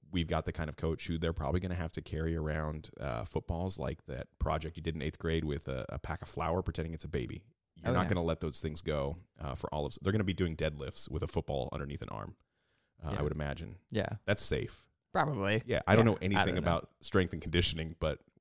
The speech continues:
Speaker 1: but I'm pretty confident there.
Speaker 2: <laughs> Oh, and, and, and they said no excuses after the game, but there are, there were a lot of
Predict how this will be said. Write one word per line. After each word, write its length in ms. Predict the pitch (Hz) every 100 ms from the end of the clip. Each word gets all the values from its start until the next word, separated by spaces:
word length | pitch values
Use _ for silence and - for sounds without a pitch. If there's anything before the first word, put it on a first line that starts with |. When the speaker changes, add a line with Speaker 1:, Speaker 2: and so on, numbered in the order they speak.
| _ - - - - - - -
Speaker 1:
but 140 | 214
I'm 140 | 101 98
pretty 180 | 107 92
confident 440 | 107 98 - 92
there. 280 | 92 117 160
Speaker 2:
<laughs> 1000 | - - - - - - - - - - - - - - - - _ - - - - - - - -
Oh, 360 | 135 117 104 107
and, 220 | - 180 -
and, 280 | 170 165 -
and 160 | 151 156
they 120 | 175
said 260 | - 135 127
no 220 | 117 117
excuses 520 | 117 - 101 101 104
after 200 | 104 101
the 120 | 98 104
game, 260 | 95 95
but 160 | 101 135
there 180 | 151 135
are, 440 | 87 85 85 85 131 -
there 180 | - 135
were 200 | 131 113
a 60 | 98
lot 200 | 87
of 100 | 87